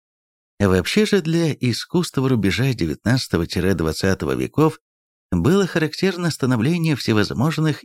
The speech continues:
измов последующих десятилетий, фавизма, экспрессионизма,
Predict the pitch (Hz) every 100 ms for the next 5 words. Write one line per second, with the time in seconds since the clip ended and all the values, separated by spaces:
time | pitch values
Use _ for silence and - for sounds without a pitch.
0 | - 165 156 95 78 78 - _ _ _
1 | _ 185 - 139 160 151 147 135 95 110
2 | - - 85 92 - 95 90 _ _ _
3 | - 185 92 87 160 139 127 107 - _
4 | - 117 - - 78 - 53 - 52 113
5 | 127 107 120 117